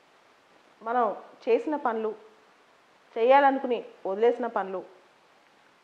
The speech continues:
అన్నీ గుర్తొస్తుంటాయి. ఒకప్పుడు కొన్ని సంవత్సరాల క్రితం మనకున్న ప్రయారిటీస్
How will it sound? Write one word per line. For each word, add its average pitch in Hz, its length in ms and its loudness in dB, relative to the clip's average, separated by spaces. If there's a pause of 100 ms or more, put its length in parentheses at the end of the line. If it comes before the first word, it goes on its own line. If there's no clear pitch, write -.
(160)
అన్నీ 262 220 -4
గుర్తొస్తుంటాయి. 233 720 -6 (1600)
ఒకప్పుడు 269 760 0 (480)
కొన్ని 247 180 -4
సంవత్సరాల 247 500 -4
క్రితం 226 380 -8 (1040)
మనకున్న 233 440 0
ప్రయారిటీస్ 214 720 -2